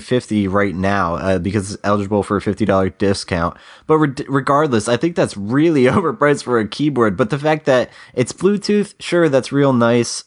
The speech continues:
uh, because, yeah, no wires involved. But, uh, and it looks fucking, I'm sure it'd be fun to tap that thing and it'd feel like a, a fucking typewriter and all that, but I agree, it's really high end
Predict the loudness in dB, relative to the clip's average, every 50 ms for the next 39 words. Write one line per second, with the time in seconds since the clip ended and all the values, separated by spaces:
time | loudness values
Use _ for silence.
0 | _ 0 2 4 4 2 2 0 -2 -2 -2 -2 -2 -2 0 0 2 2 2 0
1 | 0 0 2 2 2 0 -2 -4 -4 -2 -2 -2 -2 -4 -6 _ _ _ _ 2
2 | 2 4 2 2 0 -2 -8 _ _ _ _ _ _ _ _ 0 2 4 4 4
3 | 2 2 0 -4 _ 0 2 2 2 0 2 2 2 2 2 -2 -6 -10 -8 -2
4 | -2 -2 -2 0 -2 0 0 0 0 -2 -6 -6 _ -2 -2 -2 -2 -2 0 0
5 | 0 2 2 0 0 0 -2 -2 -2 0 0 2 2 2 2 0 0 -2 -4 -2
6 | 0 0 -2 -2 0 0 0 0 2 2 2 2 0 0 -2 0 2 2 4 2
7 | 2 2 0 0 -2 -2 -4 -2 -2 -2 -2 -2 -6 _ _ _ _ _ _ _
8 | _ -4 -4 -2 -2 -2 -2 -2 -2 -4 -6 _ _ _ _ _ -4 -2 -2 0
9 | 2 2 2 4 2 2 2 2 2 2 2 2 2 0 0 -2 -4 -8 -6 _
10 | 0 2 2 0 0 -4 _ _ _ _ _ _ _ -4 -2 0 2 2 0 0
11 | 0 0 0 2 2 0 -2 -4 -8 -6 -4 -2 0 2 2 4 4 4 4 4
12 | 4 4 2 2 0 -2 -4 -8 -14 -14 -6 -4 -2 0 0 0 0 0 0 0
13 | 0 -2 -2 -4